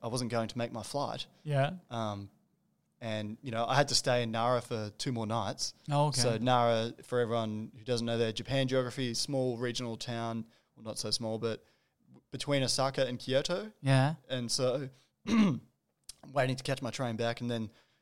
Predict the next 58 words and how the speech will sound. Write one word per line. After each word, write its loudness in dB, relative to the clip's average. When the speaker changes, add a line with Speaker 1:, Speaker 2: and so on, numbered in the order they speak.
Speaker 1:
big 0
typhoon -2
hits. -4
Speaker 2:
Yeah. 2
Speaker 1:
I'm -8
just 0
stuck 2
in 0
Nara, 4
Speaker 2:
<laughs> 2
Stuck 6
in 2
Nara. 4
Speaker 1:
just -2
playing 6
with 0
the -2
deer, 4
Speaker 2:
<laughs> 2
Speaker 1:
eating 6
lots 8
of 0
ramen. 4
Speaker 2:
Yeah, 6
yeah. 2
Speaker 1:
It 4
wasn't 8
the 0
worst. 2
It -20
wasn't 2
Speaker 2:
Oh, -2
Speaker 1:
the, -8
wasn't -2
the -6
worst -4
Speaker 2:
yeah. -2
Speaker 1:
situation -4
to -6
be -4
in, -4
Speaker 2:
Yeah. -4
Speaker 1:
I -10
guess. -2
I -6
mean, -6
it -8
could, -14
I -8
could -8
have -8
been -8
stuck -4
in -4
worse -2
places, -2
but -2
Speaker 2:
Yeah. -6